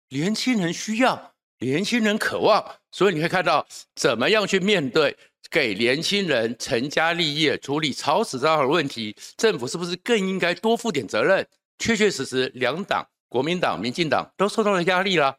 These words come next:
第二个是郭台铭这次抛出了小型核能电人，那小型核能电人当然引起了很多话题，可是你会看到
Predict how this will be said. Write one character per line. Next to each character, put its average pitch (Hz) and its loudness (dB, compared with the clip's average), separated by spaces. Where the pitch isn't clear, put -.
第 240 2
二 196 2
个 147 0
是 - -2
郭 185 2
台 160 0
铭 120 -2
这 139 2
次 120 -2
抛 160 2
出 156 -2
了 120 2
小 82 -2
型 101 -6
核 113 -2
能 104 0
电 113 -2
人， 85 -8
那 220 2
小 185 0
型 175 -2
核 185 0
能 180 2
电 196 2
人 160 0
当 170 2
然 156 0
引 135 0
起 151 0
了 - 2
很 90 -12
多 123 0
话 135 2
题， - -12
可 156 0
是 214 2
你 165 -4
会 127 0
看 147 -2
到 135 0